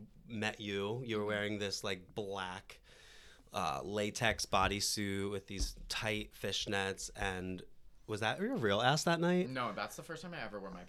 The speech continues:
Speaker 2: pads.
Speaker 1: Yes, I, f-, I feel like that was true.
Speaker 2: And what
Speaker 1: We
Speaker 2: that
Speaker 1: should go
Speaker 2: queen
Speaker 1: back to that.
Speaker 2: did
Speaker 1: It looked better.
Speaker 2: Well, I do,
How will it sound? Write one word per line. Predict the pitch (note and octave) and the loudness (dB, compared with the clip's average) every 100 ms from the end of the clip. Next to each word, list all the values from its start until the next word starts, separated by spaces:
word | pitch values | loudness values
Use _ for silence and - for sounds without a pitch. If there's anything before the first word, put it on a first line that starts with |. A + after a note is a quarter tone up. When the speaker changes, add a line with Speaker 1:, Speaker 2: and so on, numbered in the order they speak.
| F#2 | -12
Speaker 2:
pads. | F2+ | 0
Speaker 1:
Yes, | A#2 B2 G2+ F#2+ G#2+ | 10 12 12 8 0
I, | G#2+ | 0
f-, | A#2 A#2 | 0 0
I | B2 | -2
feel | A#2+ B2+ | 0 -2
like | A2+ | -2
that | F#2+ - | -2 -4
was | A2 - | -6 -6
true. | - - - B2 - - D3 | -6 -6 -6 -8 -12 -6 -2
Speaker 2:
And | C#3+ B2+ - | -2 -4 -8
what | A2+ B2+ - | -2 -2 -2
Speaker 1:
We | A2 | 4
Speaker 2:
that | A#2 | 8
Speaker 1:
should | F3 | 10
go | D#3 | 10
Speaker 2:
queen | G2 | 8
Speaker 1:
back | - | 6
to | F#2+ | 4
that. | F2 | 4
Speaker 2:
did | |
Speaker 1:
It | A2 | 4
looked | - | 4
better. | F#2 A2 A#2 C3 - - - - - - - _ _ | 2 2 -2 -4 -10 -20 -20 -20 -20 -20 -20 _ _
Speaker 2:
Well, | A#2+ A#2+ | -10 -10
I | |
do, | A#2+ | -10